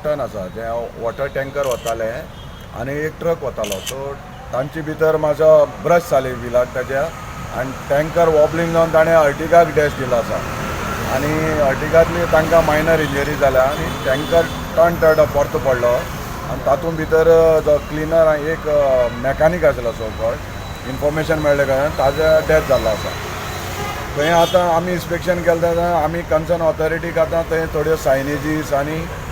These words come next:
अ, स्पीड ब्रेकर, अ, आमी इन्स्पेक्शन केलें, स्पीड ब्रेकर रिकमेंड करतलो थंय.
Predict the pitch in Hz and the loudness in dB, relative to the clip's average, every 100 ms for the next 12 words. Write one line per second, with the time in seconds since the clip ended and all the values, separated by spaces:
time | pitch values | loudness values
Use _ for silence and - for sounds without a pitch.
0 | - - - 120 123 123 - 156 160 170 | -10 -10 -6 0 2 2 0 -2 0 0
1 | 160 170 165 165 156 151 139 165 170 156 | 2 4 6 8 8 8 6 2 -2 -2
2 | 156 165 160 156 160 151 151 147 156 156 | -2 -2 -2 0 0 -2 -6 -4 0 0
3 | 143 127 127 123 113 101 101 95 90 | 0 -2 -4 -4 -6 -8 -8 -8 -8